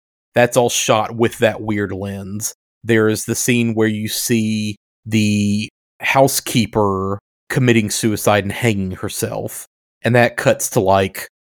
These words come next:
this wide angle shot of her feet dropping into frame, but it's all distorted. It's a super fucking cool look for this movie that's just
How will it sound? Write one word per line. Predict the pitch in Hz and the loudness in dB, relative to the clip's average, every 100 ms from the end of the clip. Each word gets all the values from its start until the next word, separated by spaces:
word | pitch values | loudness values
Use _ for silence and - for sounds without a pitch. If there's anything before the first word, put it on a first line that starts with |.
| - | -8
this | 110 - | -6 -6
wide | 107 107 110 107 | 0 2 4 4
angle | 104 101 98 | 0 -4 -6
shot | - 131 101 101 | -2 2 2 0
of | 107 | -4
her | - 101 | -6 -6
feet | - - 101 - | -4 -6 -6 -10
dropping | - 113 107 101 113 98 95 | -12 0 2 4 0 -2 -4
into | 104 107 104 | -6 -6 -8
frame, | - 104 101 98 | -2 -2 0 0
but | 107 | -2
it's | - | 2
all | 98 | 0
distorted. | 95 - - 110 110 110 113 - _ _ - | 0 -6 -2 -2 -2 -4 -6 -8 _ _ -2
It's | 135 - | 0 0
a | |
super | - - 202 151 156 | -2 -2 -2 0 -2
fucking | - 143 139 123 | -4 -6 -4 -4
cool | - 135 120 107 104 107 | -2 0 0 0 -2 0
look | 107 - - - _ | 0 -2 -10 -18 _
for | - 113 107 | -4 0 0
this | 101 104 - | 0 -2 -4
movie | 113 104 98 104 | -4 -4 -2 -2
that's | 104 - | -2 -6
just | 107 - | -12 -12